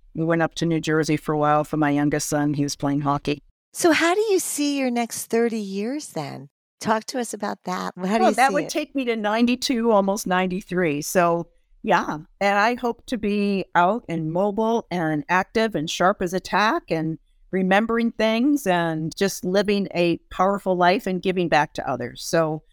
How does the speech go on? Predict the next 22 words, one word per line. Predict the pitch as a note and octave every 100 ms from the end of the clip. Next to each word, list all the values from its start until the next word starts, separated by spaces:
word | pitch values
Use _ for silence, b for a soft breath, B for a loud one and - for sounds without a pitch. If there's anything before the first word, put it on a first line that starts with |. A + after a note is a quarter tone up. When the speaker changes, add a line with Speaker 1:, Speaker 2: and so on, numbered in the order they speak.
| - -
Speaker 1:
I | F#3
am | G3+ F#3
developing | F#3 F3+ F3 F3 E3+ E3
now | E3 E3+
curriculum | E3+ - F3 - E3+ E3+ E3+ D#3+
to | - E3+
help | D#3 F3 F3+
women | - F3+ F3 E3+
that | D#3
are | D#3+
coming | - E3+ D#3
out | D3
of | C#3+ C#3
jail, | D#3+ E3 F3 F3+ - _
setting | - - E3+ D#3+
healthy | D3+ D#3+ - D#3+
boundaries | D#3 D#3+ E3 E3+ E3+ E3+ D#3
and | D3 C#3+
what | D#3 -
that | D3+ -
looks | D#3+ - -
like. | G3 D4+